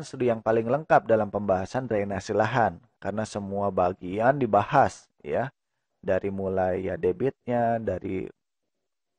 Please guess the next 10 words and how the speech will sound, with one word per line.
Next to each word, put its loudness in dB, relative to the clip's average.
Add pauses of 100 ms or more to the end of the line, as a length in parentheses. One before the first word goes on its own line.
(260)
aliran 2
bawah 0
permukaannya, 0
groundwater -2
flow 4
seperti -8
itu, -6
kemudian -4 (380)
jaraknya, 0 (320)
bentuk -4